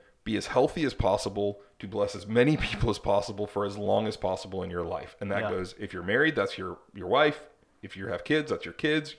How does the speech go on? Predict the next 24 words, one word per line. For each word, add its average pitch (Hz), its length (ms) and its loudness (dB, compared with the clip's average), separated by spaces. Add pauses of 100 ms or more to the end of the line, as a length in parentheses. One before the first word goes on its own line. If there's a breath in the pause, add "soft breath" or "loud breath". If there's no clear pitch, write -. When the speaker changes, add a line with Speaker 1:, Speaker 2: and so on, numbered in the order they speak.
Speaker 1:
your - 80 -10
potential 95 360 -4
grandkids 143 460 -2
down 139 160 2
the 139 80 -2
line. 139 300 2 (340 loud breath)
But - 80 2
that's 147 140 4
also 190 180 0
just 151 220 -6 (140)
for - 160 2
your 139 180 2
neighbor. 135 400 0 (400 loud breath)
And 104 180 0
physical, 151 960 4 (400 loud breath)
so, 135 440 6
uh, 127 260 8
it's, 123 320 -4 (180)
wh-, 135 220 -4
where 135 160 6
is 87 120 0
it? 82 80 -10
First - 260 -4
Timothy 143 760 -2